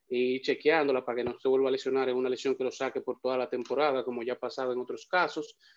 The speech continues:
Pero, en definitiva, Dallas, si quiere competir y si quiere ganar un anillo, necesita una tercera opción, y que sea una tercera opción confia-, una, una tercera opción confiable, ya que Luka Doncic no lo puede hacer todo.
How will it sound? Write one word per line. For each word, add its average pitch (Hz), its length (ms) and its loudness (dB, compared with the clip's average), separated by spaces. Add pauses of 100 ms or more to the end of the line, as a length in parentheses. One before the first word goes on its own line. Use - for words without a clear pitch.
(320)
Pero, 170 220 8
en 151 80 6
definitiva, 143 840 4
Dallas, 147 380 4
si 135 140 -6
quiere 143 200 4
competir 143 500 0
y 135 60 2
si 131 140 -4
quiere 135 180 0
ganar 135 200 0
un 135 120 2
anillo, 135 280 2
necesita 135 420 -4
una 143 120 0
tercera 139 400 0
opción, 147 500 -2 (580)
y 131 200 6
que 120 120 0
sea 135 140 0
una 135 100 2
tercera 135 320 2
opción 131 160 0
confia-, 143 240 2
una, 143 260 2
una 143 260 0
tercera 143 280 2
opción 147 280 -2
confiable, 143 680 0 (320)
ya 135 240 4
que 143 220 8
Luka 147 240 4
Doncic 139 360 2
no 135 100 4
lo 135 120 2
puede 135 140 2
hacer 127 220 -8
todo. 165 400 0